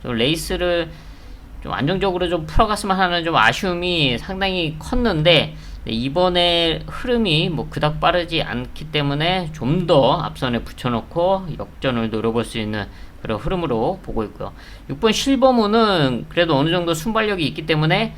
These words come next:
지금 선두권에 좀 붙여둘 수 있는 흐름을 만나고 있습니다.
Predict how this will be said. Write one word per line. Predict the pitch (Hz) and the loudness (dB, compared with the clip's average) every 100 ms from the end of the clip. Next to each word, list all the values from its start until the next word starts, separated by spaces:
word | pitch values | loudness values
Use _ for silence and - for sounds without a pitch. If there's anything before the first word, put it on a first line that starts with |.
| - - - | -14 -18 -16
지금 | - 135 | -8 -4
선두권에 | 139 - 233 226 - 196 190 180 | -2 -2 -2 -4 -2 0 2 0
좀 | 175 156 | 0 -4
붙여둘 | - - 165 156 | -4 -4 -2 0
수 | 160 | 0
있는 | 135 123 | 0 -2
흐름을 | 120 165 165 147 131 120 113 120 | -2 -2 0 0 0 -2 -2 -2
만나고 | 104 117 131 107 | -2 0 0 -2
있습니다. | - 113 98 95 | -6 -6 -6 -8